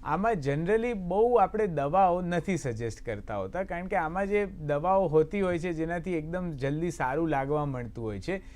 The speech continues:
એમાં સ્ટીરોઇડ્સ ને બધું હોય છે, એટલે આમાં આપણે વધારે ઠંડક કરીએ છીએ અને બહુમાં બહુ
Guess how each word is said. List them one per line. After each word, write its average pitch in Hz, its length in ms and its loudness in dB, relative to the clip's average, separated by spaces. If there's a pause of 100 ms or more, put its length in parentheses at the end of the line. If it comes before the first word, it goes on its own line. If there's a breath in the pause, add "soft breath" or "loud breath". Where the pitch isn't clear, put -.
(200 loud breath)
એમાં 196 200 -2
સ્ટીરોઇડ્સ 190 680 4
ને 139 100 0
બધું 120 320 -4
હોય 98 180 -4
છે, - 140 -12
એટલે 143 180 -4
આમાં 170 300 0
આપણે 202 220 0
વધારે 165 460 0
ઠંડક 185 580 0
કરીએ 131 320 0
છીએ 151 160 -4
અને 185 100 -6
બહુમાં 196 540 0
બહુ 196 260 4